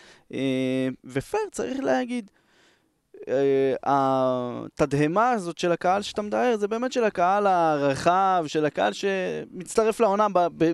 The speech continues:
בימים אלו ממש. אבל בתכלס, מי שרואה כדורגל, אה, למקצועו, למחייתו, בהתמכרותו, יודע שצ'ולו סימאונה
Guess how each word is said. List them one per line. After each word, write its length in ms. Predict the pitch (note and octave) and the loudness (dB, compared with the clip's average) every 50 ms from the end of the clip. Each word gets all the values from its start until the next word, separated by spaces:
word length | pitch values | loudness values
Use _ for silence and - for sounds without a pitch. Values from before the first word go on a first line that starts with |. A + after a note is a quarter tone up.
| E3 | 2
בימים 460 | D#3 D#3+ E3 E3+ E3 F3+ G3 G#3+ G3+ G3 | 2 2 4 4 4 4 2 4 4 4
אלו 280 | F#3 F#3+ G3+ G3+ G3+ | 4 4 2 2 2
ממש. 640 | F#3 E3+ D3+ D3+ D#3+ E3 D#3 A#2+ - - - - - _ _ - - - - - - - | 2 2 2 2 2 2 2 0 -2 -6 -8 -8 -10 _ _ -20 -20 -20 -20 -10 -2 0
אבל 420 | B2 A#2+ B2 C#3 D3 C#3+ C#3+ C#3+ B2+ _ - C3+ C3 A#2 A2 A2+ G#2+ | 0 0 2 2 2 2 2 0 -2 _ -14 -20 -20 -18 -12 -6 -2
בתכלס, 800 | A#2+ A2 - - D3+ E3+ F#3+ F#3 B3 A3 F#3+ C#3 - - - C3+ | -2 -2 0 0 0 0 0 0 0 0 0 0 -2 -6 -10 -8
מי 160 | C#3 D3 D#3 | -6 -4 -4
שרואה 680 | D3 - F3 D#3+ D3 C3+ B2+ C3 C3 C#3+ E3 F3 E3 D3 | -2 0 0 0 0 0 0 2 2 4 2 2 0 0
כדורגל, 720 | - D3+ C#3 C#3+ C#3 D#3 D#3+ D#3+ D#3+ D#3+ D3 D3 C#3 C3+ C#3 C#3 C3 - - | -2 -4 -4 -2 0 0 0 0 -2 -2 -2 -2 -4 -4 -6 -8 -10 -10 -12
אה, 60 | - G2 G#2+ G#2+ G#2 - - - F2 - | -12 -10 -10 -10 -10 -12 -12 -12 -10 -6
למקצועו, 720 | A#2+ B2+ C#3 D3 C3+ - - - C3 B2 C3+ D#3+ F3+ E3+ | -4 -2 -2 -2 -4 -4 -2 0 2 2 4 4 4 2
למחייתו, 920 | D3+ C3+ C3 B2+ - D3 C#3+ B2+ - - D3 D#3+ F3 F3 D#3+ C#3 B2+ B2+ A2+ | 2 0 -2 -4 -4 -2 -2 -2 -2 0 0 2 2 2 2 0 0 -2 -2
בהתמכרותו, 1200 | B2 B2 A#2+ A#2+ A#2+ A#2+ A#2+ A#2 - C3+ B2+ A#2+ - C3+ C3+ C3 - - F#3 G3+ G3 F3+ E3+ F3+ F3 - - - - - - - - _ _ _ _ _ _ | -2 0 0 0 0 -2 -2 -4 -4 -6 -6 -6 -6 -8 -8 -6 -2 0 0 2 2 2 0 0 -2 -8 -20 -20 -20 -20 -20 -20 -20 _ _ _ _ _ _
יודע 360 | - A#2 B2 C3 D3 F3 F#3 F3 | -6 -2 -2 2 2 2 2 2
שצ'ולו 760 | E3+ - F3 E3 D#3+ D#3 D#3 D3+ C#3+ - - F3+ G3 G#3 G3 | 0 0 0 2 2 2 2 0 0 0 0 0 2 2 0
סימאונה 720 | - - F#3 E3+ E3 D#3+ D#3+ E3+ F#3 F#3+ F#3+ E3+ D#3+ E3 | -2 -4 -6 -4 -2 0 0 0 0 -2 -2 -2 -2 -2